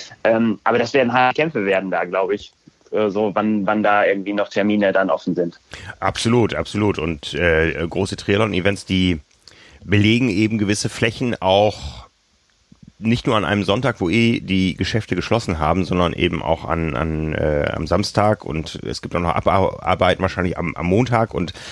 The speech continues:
Speaker 2: es beeinträchtigt natürlich irgendwo so ein Einzelhandelszentrum wie eine Hamburger Innenstadt. Ich kenne das seit Jahren, wie da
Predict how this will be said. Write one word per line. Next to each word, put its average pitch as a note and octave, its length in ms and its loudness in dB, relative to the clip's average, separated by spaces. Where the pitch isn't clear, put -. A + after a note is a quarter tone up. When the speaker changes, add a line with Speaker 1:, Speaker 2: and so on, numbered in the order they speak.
Speaker 2:
es - 80 -12
beeinträchtigt A#2 640 0
natürlich A2+ 420 -2
irgendwo G2+ 360 -2
so G2 280 4
ein E2+ 360 -4
Einzelhandelszentrum G#2+ 920 0
wie G2 60 2
eine F#2 160 0
Hamburger G2+ 260 4
Innenstadt. A#2+ 480 -2
Ich - 100 -18
kenne F#2+ 200 0
das F#2 80 -2
seit E2+ 180 0
Jahren, F#2+ 300 2
wie F#2+ 100 2
da F#2 280 4